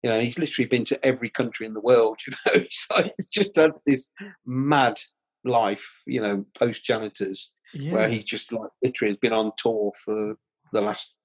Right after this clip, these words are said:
Speaker 1: twenty-five years, you know. Um, and I phoned him up once, and he's like, "Put your phone down, mate. I'm in Japan," you know. And I'm like, "Christ," you know.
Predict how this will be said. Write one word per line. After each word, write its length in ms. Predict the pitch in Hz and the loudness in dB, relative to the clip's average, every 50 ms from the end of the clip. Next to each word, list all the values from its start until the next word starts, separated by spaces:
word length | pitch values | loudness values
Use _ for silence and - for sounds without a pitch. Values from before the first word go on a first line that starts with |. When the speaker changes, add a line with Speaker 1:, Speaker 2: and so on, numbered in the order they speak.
| - - _ | -20 -20 _
Speaker 1:
twenty-five 560 | - 120 107 101 - - - 92 104 101 95 | -2 -2 -2 -2 -8 -10 -8 -8 -8 -6 -6
years, 340 | 113 113 104 95 98 - - | -4 -4 -4 -4 -6 -10 -10
you 60 | 104 | -10
know. 200 | 107 104 98 98 - _ _ _ _ _ _ _ _ _ | -10 -10 -10 -12 -16 _ _ _ _ _ _ _ _ _
Um, 560 | 107 107 104 101 101 101 101 101 101 101 104 - - | -2 -2 0 0 2 2 2 2 0 -2 -4 -6 -2
and 180 | 117 123 117 113 | 0 2 2 2
I 60 | 110 | 2
phoned 280 | - - 139 131 123 | 4 4 4 4 4
him 120 | 120 120 123 | 4 2 0
up 100 | 113 - | 2 2
once, 260 | 127 120 113 - - | -2 -2 -2 -6 -10
and 80 | 110 110 | -10 -12
he's 140 | 110 104 - | -12 -6 -4
like, 120 | 123 - - _ _ _ _ | -4 -4 -4 _ _ _ _
"Put 140 | - - - | 0 0 0
your 60 | - - 202 | 2 2 2
phone 80 | 190 180 | 4 6
down, 200 | 170 156 143 139 | 4 6 6 6
mate. 240 | 147 151 165 - - _ _ _ _ - - - _ | 4 4 2 0 -2 _ _ _ _ -20 -20 -16 _
I'm 120 | - 165 | -2 2
in 100 | 185 185 | 2 4
Japan," 420 | 180 165 - - 165 160 139 110 110 | 4 2 2 2 2 0 0 0 0
you 100 | 131 151 | 0 0
know. 80 | 143 131 | 2 2
And 180 | 131 123 123 127 127 | 0 0 2 2 2
I'm 120 | 123 120 | 2 2
like, 100 | 127 - - - - - - | -2 -8 -16 -20 -18 -18 -14
"Christ," 380 | - 151 - 135 127 - - - | -14 -12 -12 -10 -10 -10 -8 -6
you 80 | 135 127 | -6 -6
know. 200 | 113 113 117 | -6 -8 -12